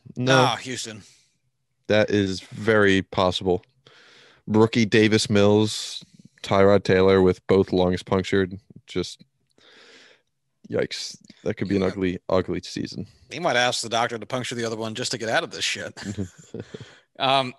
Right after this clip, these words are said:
Speaker 2: all right, then let's take this over to the N F C South, and let's start off with a, uh, already an interesting one because the division winner last year was the New Orleans Saints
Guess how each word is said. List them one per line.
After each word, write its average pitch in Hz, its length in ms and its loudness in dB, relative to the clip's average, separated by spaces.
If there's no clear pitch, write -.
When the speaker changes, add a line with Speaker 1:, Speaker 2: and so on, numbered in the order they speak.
Speaker 2:
all 202 160 4
right, 170 120 4
then 147 140 2
let's 196 200 2
take 202 260 -2
this 185 260 0
over 160 380 0
to 151 400 -2
the 131 260 -6
N 240 360 0
F 143 200 0
C 123 280 -4
South, 123 500 -2
and 135 140 -2
let's 214 140 0
start 220 240 2
off 214 200 4
with 170 240 0
a, 160 480 0
uh, - 80 -14
already 226 460 4
an 208 80 2
interesting 180 440 -2
one 123 240 -4
because 123 300 -4
the 131 100 -8
division 165 420 -4
winner 170 180 -4
last 190 420 0
year 127 260 -6
was 120 360 -8
the 123 240 -10
New 120 340 -8
Orleans 185 640 -2
Saints 185 600 -2